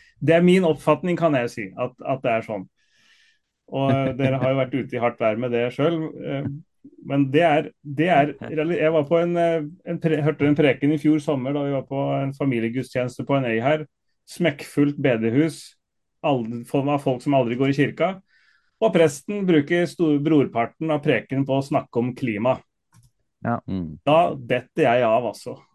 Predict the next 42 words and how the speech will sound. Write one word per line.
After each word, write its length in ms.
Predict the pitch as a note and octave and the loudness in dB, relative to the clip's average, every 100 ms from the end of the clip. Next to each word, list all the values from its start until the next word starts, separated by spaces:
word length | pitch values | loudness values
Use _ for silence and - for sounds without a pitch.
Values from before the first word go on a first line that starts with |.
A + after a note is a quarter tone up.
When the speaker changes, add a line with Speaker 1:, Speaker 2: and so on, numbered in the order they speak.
| - | -6
Speaker 1:
Og, 200 | C#3+ C#3+ C3+ | -4 -2 -2
eh, 240 | B2+ A#2 | -4 -4
Speaker 2:
Mm. 340 | A2 A2+ A#2 A2+ - | -6 -10 -16 -20 -8
Speaker 1:
lurer 260 | C3+ A#2 G#2+ | -4 -4 -6
på, 140 | - | -2
og, 420 | C3 C#3+ C#3+ - | -2 0 -4 -8
og 140 | - E3+ | -8 -2
dette 260 | F3 F3 | -2 0
her 180 | E3 F#3 | 0 0
kommer 260 | F#3 E3 E3 | 4 4 4
jo 100 | F#3 | 2
også 200 | D#3 G3 | 2 0
fra 280 | F#3 F3 F3+ | -4 -2 0
bærekraftsmålene. 920 | E3+ D#3+ C#3+ D#3+ C#3 E3 F3 G3 F#3 C#3 _ | 0 0 0 -4 -2 0 0 -2 -6 -8 _
Kirka 440 | - G#3 C#3 A2+ E3 | -4 2 2 2 -2
Speaker 2:
Mm. 40 | |
Speaker 1:
skal 180 | - F3+ | 0 -2
redde 160 | F#3 F3+ | 0 2
verden. 420 | E3 F3 A3 F3+ | 2 0 -8 -4
Ja, 100 | D#3+ | -2
hva 80 | F#3+ | 0
gjør 120 | F#3+ | 0
du 60 | F#3 | 0
da? 140 | G#3 G#3 | 0 0
Ja, 180 | F3 | -2
da 160 | F3+ F#3 | -2 -2
gjennomfører 580 | G3 G3 D3 C3+ E3 D#3+ | 0 0 0 0 0 0
vi 60 | F3+ | 0
F 140 | D3+ | -4
N's 120 | F3 | -6
bærekraftsmål. 760 | E3+ D#3+ C#3 D#3 C#3+ G3+ G#3+ - _ _ _ | 0 0 0 -4 -6 -4 -2 -4 _ _ _
Det 200 | C3 F3+ | 0 2
er 120 | G3 D#3+ | 4 2
jo 60 | |
de 80 | F#3 | 2
Speaker 2:
Mm. 40 | F#3+ | 2
Speaker 1:
nye 160 | F3+ E3 | 2 2
budene 320 | E3 D#3 F#3 | 0 0 -4
vi 100 | F#3 | -4
følger. 400 | F#3+ E3+ - F#3+ | -2 -2 -2 -4
De 80 | F3+ | -6
sytten 580 | F#3 F3+ _ F#3+ F#3 | -4 -8 _ -6 -6